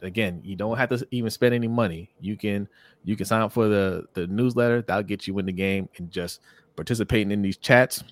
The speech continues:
being active. Okay. That'll get you points. Tracy, what's going on, Tracy? Tracy says, "Hey, my good people."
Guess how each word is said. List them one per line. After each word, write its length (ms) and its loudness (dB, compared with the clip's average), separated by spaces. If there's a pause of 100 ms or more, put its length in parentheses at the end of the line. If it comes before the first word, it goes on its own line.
(720)
being 260 2
active. 520 -4 (360)
Okay. 300 -2
That'll 220 -6
get 200 -6
you 60 -6
points. 400 -8 (580)
Tracy, 340 6
what's 140 6
going 240 6
on, 140 6
Tracy? 420 4
Tracy 280 -2
says, 260 2
"Hey, 420 2
my 160 2
good 220 2
people." 420 0